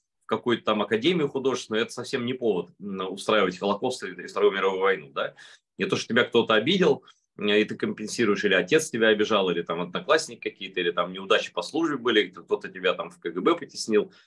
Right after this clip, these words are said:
Это вообще не оправдание ничему, это просто простое объяснение такое психологическое. Он сейчас компенсируется. Вот сейчас его, э, многие думают, что он совершает какие-то глупости,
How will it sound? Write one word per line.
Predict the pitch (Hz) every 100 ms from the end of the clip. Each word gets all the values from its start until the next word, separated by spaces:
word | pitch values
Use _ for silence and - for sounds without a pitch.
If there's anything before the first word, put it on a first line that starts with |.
| _ -
Это | 107 120
вообще | 143 135
не | 104
оправдание | 92 110 104 98 95
ничему, | 101 - 247
это | 196
просто | 160 156 -
простое | 147 147 156 139
объяснение | 120 - 160 156 113
такое | 92 107 101
психологическое. | - 101 107 107 - - - - _ -
Он | 160
сейчас | 175 - 156 156
компенсируется. | 127 113 - - 104 85 76 80
Вот | 98
сейчас | - 233 -
его, | 139 135 - - _ _ _
э, | 98 107 104
многие | 113 143 127
думают, | 139 143 -
что | 113
он |
совершает | 107 110 117 - -
какие-то | - - 104
глупости, | 95 117 196 147 - 123 107